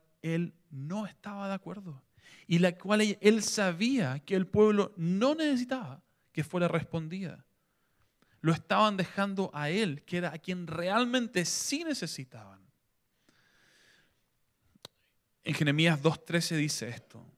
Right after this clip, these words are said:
"Mi pueblo ha cometido dos maldades.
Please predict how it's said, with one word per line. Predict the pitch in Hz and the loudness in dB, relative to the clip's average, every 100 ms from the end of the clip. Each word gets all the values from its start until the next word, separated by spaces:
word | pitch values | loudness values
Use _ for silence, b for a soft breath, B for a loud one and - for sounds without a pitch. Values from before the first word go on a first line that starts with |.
| _ _ _ _ | _ _ _ _
"Mi | 139 131 | -4 -4
pueblo | 131 165 185 190 190 196 _ _ _ - | -4 -6 -4 -6 -12 -16 _ _ _ -16
ha | 143 | -8
cometido | 143 135 151 143 | -4 -2 2 2
dos | 127 135 170 | 2 4 4
maldades. | 170 170 160 156 117 120 - | 2 -2 -2 -6 -8 -16 -20